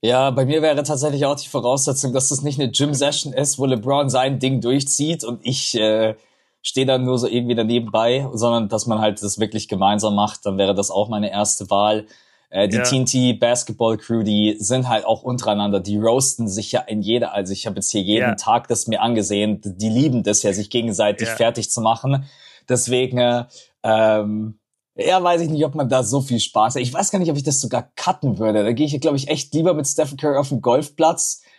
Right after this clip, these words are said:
Speaker 1: und denk mir, ja, auch wenn ich nix treffe, kann ich immer noch mit Stephen Curry einfach quatschen, ne? Äh,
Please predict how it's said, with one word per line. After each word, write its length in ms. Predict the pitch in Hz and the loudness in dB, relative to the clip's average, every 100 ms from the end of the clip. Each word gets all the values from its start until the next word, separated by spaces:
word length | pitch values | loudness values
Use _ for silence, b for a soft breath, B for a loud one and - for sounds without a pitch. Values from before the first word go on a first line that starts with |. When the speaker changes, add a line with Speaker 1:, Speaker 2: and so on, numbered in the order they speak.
| b | b
Speaker 1:
und 180 | 131 123 | 0 2
denk 240 | 139 135 | 2 0
mir, 400 | 135 131 135 135 _ _ | 2 4 2 -2 _ _
ja, 160 | 117 | 2
auch 160 | 135 139 | 4 2
wenn 100 | 139 | 2
ich 80 | 131 | 0
nix 240 | 139 139 | 0 -4
treffe, 640 | - 123 135 147 139 139 139 _ _ _ | -2 0 2 2 4 2 -4 _ _ _
kann 120 | - 143 | -2 0
ich 80 | |
immer 140 | 143 147 | 2 2
noch 100 | 131 | 2
mit 120 | 117 | -2
Stephen 340 | - 127 - | 0 -2 -2
Curry 300 | 113 127 123 | -2 2 2
einfach 560 | 110 113 113 107 101 - _ _ _ | 2 0 2 0 0 -4 _ _ _
quatschen, 400 | - 107 104 113 | 0 2 2 2
ne? 180 | 104 107 _ _ | 0 -2 _ _
Äh, 360 | 101 95 98 | -4 -2 -2